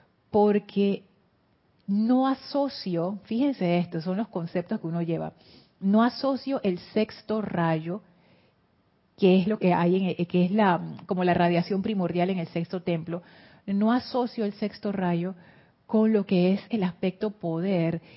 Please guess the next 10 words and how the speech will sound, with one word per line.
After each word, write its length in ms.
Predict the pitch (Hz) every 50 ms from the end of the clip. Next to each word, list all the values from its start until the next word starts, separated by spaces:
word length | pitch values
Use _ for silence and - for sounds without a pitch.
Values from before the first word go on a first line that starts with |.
| - - _
Generalmente 640 | - 208 190 202 196 196 202 202 220 220 214 233
asocio 460 | 220 214 - - 220 220 - - 240 214
el 80 | 208
sexto 380 | - - 202 - - - 214 196
rayo 480 | 196 196 190 190 190 185 196 190 196
con 600 | - - 190 190 190 190 190 190 190 196 196 196 - _ _ _ _ _ _ _ _ _ _ _ _ _ _ _
actividad 540 | - 180 175 - 190 180 175 175 175 170 170
devocional, 960 | 185 185 175 175 170 - - 175 165 156 160 170 170 170 170 170 170 175 180 - _ _ _ _ _ _ _ _ _
el 160 | - 180 175 170
silencio, 1080 | - - 180 175 175 175 180 180 180 175 170 170 - - 180 175 170 170 165 170 175